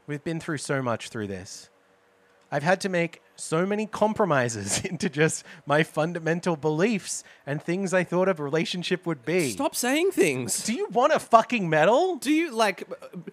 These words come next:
Speaker 2: say the thing that you said to Abigail again?
Speaker 1: Right, that would be much better. And then we met the parents. I was finally seeing right before me that relationship with Damien was right there in front of me. Great sentence structure.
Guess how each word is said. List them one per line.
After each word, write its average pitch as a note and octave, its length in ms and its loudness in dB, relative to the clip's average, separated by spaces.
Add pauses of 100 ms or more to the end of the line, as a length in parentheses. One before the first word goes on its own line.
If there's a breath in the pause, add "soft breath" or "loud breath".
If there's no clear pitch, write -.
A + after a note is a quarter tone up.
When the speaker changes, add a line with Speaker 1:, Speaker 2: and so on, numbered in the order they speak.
(120)
Speaker 2:
say F4+ 260 0
the G#4 100 -2
thing C#4+ 200 -4
that B3 100 -6
you A3 80 0
said G#3+ 220 0
to A3 100 0
Abigail G3 420 2
again? F#3 440 2 (100)
Speaker 1:
Right, G#3 340 6
that E3+ 140 4
would E3+ 100 0
be F3 80 -6
much F#3+ 260 4
better. A#2 340 4 (1120 soft breath)
And D3 100 -2
then F3 80 2
we F#3+ 100 0
met F#3+ 160 2
the E3+ 80 -4
parents. F3 640 -2 (260 soft breath)
I C#3+ 60 2
was E3 140 0
finally G3 400 0
seeing F3 340 -2
right D3+ 220 4
before F#3 320 -2
me D3 120 -2
that C3+ 200 0
relationship D3+ 560 -6
with C3+ 140 -6
Damien C#3 420 -4
was A2+ 160 -4
right D3+ 320 2
there D#3 180 -2
in C#3 60 -6
front D#3+ 260 -4
of A#2+ 140 -8
me. E2+ 220 -16 (1300)
Great A#2+ 260 -2
sentence A#2 260 -6
structure. G2+ 400 -6